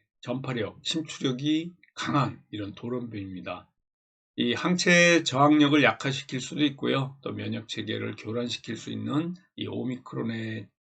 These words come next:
출현으로 글로벌 시장이 전부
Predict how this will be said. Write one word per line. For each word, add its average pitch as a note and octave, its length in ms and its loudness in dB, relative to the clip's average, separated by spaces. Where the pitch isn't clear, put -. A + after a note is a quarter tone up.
출현으로 A2+ 720 -4
글로벌 D3 400 8
시장이 B2+ 720 0
전부 C3+ 760 -4